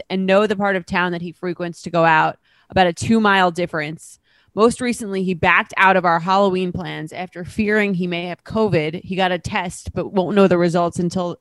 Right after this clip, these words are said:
after the weekend. Since we matched on a dating app that gives you the match's location, I know his usual distance when he's home.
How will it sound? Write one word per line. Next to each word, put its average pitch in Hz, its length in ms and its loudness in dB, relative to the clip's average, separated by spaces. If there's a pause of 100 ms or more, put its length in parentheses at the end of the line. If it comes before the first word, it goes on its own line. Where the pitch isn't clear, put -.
after 175 280 -2
the 160 80 -6
weekend. 82 520 -12 (480)
Since 254 180 -6
we 277 80 4
matched 269 300 4
on 359 80 2
a 262 100 2
dating 196 300 4
app 175 220 0
that 185 100 -2
gives 180 240 -2
you 190 60 0
the 180 100 0
match's 190 360 0
location, 175 680 -4 (300)
I 202 100 -2
know 226 220 6
his 254 200 -2
usual 196 340 -2
distance 170 440 -8
when 175 80 -6
he's 175 160 -6
home. 202 320 -4